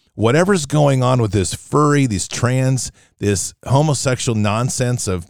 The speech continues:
puppy play, Patriots, there's something more to this picture. And the reason I'm bringing it up tonight is not to get disgusting, but these trends are so perverted.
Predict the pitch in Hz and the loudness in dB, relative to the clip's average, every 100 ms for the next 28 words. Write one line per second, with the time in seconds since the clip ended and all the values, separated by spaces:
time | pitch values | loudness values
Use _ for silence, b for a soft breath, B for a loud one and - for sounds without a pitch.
0 | _ _ 110 95 - 123 131 - 131 135 | _ _ -20 -8 -4 -2 -4 -4 0 0
1 | 139 - b b b b b _ 135 143 | 0 -4 b b b b b _ -2 0
2 | 135 104 156 - 175 170 131 131 131 117 | 0 2 0 0 0 0 2 2 2 -2
3 | 110 - 127 - 104 104 127 165 165 135 | -2 -4 -4 -2 -4 0 0 0 0 0
4 | 127 131 113 110 117 - 104 101 90 92 | 0 0 -2 -2 -4 -2 -2 0 -2 -2
5 | 127 - 131 123 - 92 - 117 - 101 | -4 -4 -4 -4 -4 -6 -4 -4 -2 -2
6 | 90 87 101 - - 147 160 120 - 131 | -2 -2 -4 -4 -2 0 2 0 0 0
7 | 117 107 90 107 107 76 | 0 -4 0 0 0 -4